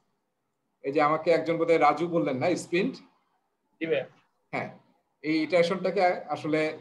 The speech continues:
Speaker 1: scrum ফ্রেমওয়ার্কে ইটারেশনটাকে বলা হয় sprint। কিন্তু আমরা আসলে কোনো framework যেহেতু পড়বো না এখানে, আমরা আসলে common ওয়ার্ডটাই বেশি ইউজ করবো, iteration।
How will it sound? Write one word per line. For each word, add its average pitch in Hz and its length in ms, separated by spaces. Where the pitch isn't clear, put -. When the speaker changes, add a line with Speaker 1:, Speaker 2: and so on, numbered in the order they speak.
Speaker 1:
scrum 185 400
ফ্রেমওয়ার্কে 170 480
ইটারেশনটাকে 165 480
বলা 151 180
হয় 160 100
sprint। 127 440
কিন্তু 139 160
আমরা 151 240
আসলে 180 340
কোনো 180 260
framework 170 400
যেহেতু 170 240
পড়বো 165 200
না 170 80
এখানে, 151 420
আমরা 147 200
আসলে 170 240
common 165 280
ওয়ার্ডটাই 160 280
বেশি 151 200
ইউজ 131 180
করবো, - 180
iteration। 131 420